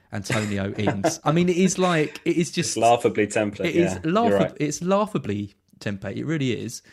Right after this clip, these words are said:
Speaker 1: Um, it got you, like, three hundred and seventy-seven K in the world. Oh, it's all dog on your lap. How nice.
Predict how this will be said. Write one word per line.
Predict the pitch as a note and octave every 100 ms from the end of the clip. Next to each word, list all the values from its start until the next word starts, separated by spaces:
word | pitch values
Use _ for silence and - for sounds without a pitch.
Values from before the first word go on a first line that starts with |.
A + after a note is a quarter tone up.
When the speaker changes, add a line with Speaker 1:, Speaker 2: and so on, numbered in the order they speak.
| _ _ -
Speaker 1:
Um, | B2+ C3 C3+ C3+ D3
it | C#3+
got | C#3+ D3
you, | E3
like, | D3+ C3 - - _
three | - - G3
hundred | F3 D#3 C#3
and | C3 B2+ B2
seventy-seven | - C3 A#2+ A#2 A2+
K | A2+ A2+ G#2+ G#2 _ -
in | A2
the |
world. | G#2 E3+
Oh, | D4+ A#3 A2+
it's | G#2 F#3+
all |
dog | F#3+ F#2+ G2
on |
your | G2+
lap. | G2 - _
How | E3
nice. | A#2 G#2+ -